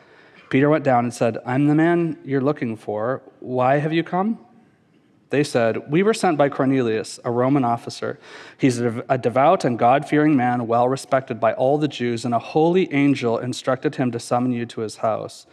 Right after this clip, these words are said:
so that he can hear your message." So Peter invited the men to stay for the night, and the next day he went with them, accompanied by some of the brothers fr-,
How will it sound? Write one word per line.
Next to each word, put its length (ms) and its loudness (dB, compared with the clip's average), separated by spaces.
so 160 -2
that 140 -4
he 140 0
can 180 -2
hear 160 -2
your 140 -8
message." 560 -12
So 380 -2
Peter 360 6
invited 520 2
the 60 2
men 140 4
to 60 -2
stay 200 0
for 100 -6
the 80 -2
night, 240 0
and 80 -4
the 140 -2
next 180 -6
day 180 2
he 120 -2
went 260 0
with 200 0
them, 180 4
accompanied 640 0
by 240 4
some 240 0
of 60 0
the 80 2
brothers 420 2
fr-, 240 -8